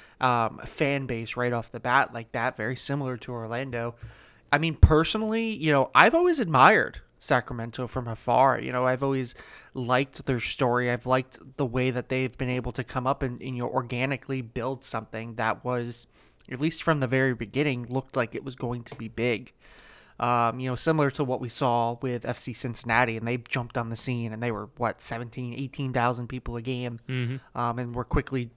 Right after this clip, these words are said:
Speaker 1: you know, quickly head up the line to, to Major League Soccer, and, and like you said, they were, they, they had, they did the announcement. This team was supposed to be in Major League Soccer. Don Garber was there.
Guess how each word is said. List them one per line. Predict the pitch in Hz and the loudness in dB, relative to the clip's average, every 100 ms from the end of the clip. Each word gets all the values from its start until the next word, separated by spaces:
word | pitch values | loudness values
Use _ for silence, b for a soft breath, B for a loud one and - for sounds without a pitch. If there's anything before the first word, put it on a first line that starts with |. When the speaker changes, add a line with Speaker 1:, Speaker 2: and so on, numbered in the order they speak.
| _ | _
Speaker 1:
you | 135 | -6
know, | 123 117 | -4 -2
quickly | 147 - 127 | -2 -2 -2
head | 127 | 0
up | 123 - | -2 -2
the | 127 | -2
line | 120 120 120 117 | 2 2 0 -4
to, | 123 117 | -4 -6
to | 110 117 | -6 -6
Major | 120 117 | -6 -6
League | 117 | -8
Soccer, | - 117 120 123 110 | 2 2 2 0 -6
and, | 113 - _ _ _ _ _ - | -10 -20 _ _ _ _ _ -14
and | 135 | -8
like | 123 123 | -6 -6
you | |
said, | 113 131 120 | 2 2 4
they | 113 | 2
were, | 101 90 - B B B B _ _ _ _ 110 | 0 -6 -10 B B B B _ _ _ _ 6
they, | 156 175 - - | 6 6 2 4
they | 165 | 6
had, | 165 160 - | 8 6 6
they | 170 | 4
did | 139 170 | 6 4
the | 143 | 4
announcement. | 123 120 120 - - _ _ | 0 -2 -6 -8 -14 _ _
This | 165 - | 0 0
team | - 185 160 131 | 0 2 2 2
was | 120 131 | 2 2
supposed | - 143 - - 143 - - | 2 0 2 4 4 2 -2
to | |
be | 123 135 | 2 4
in | 123 117 | 4 2
Major | 120 113 | -2 -2
League | 110 - | -8 0
Soccer. | 135 92 - 92 - | 4 4 2 -8 2
Don | 135 135 143 | 4 4 6
Garber | 139 143 143 135 | 6 8 6 4
was | 123 | 0
there. | 113 139 175 185 | 2 4 4 2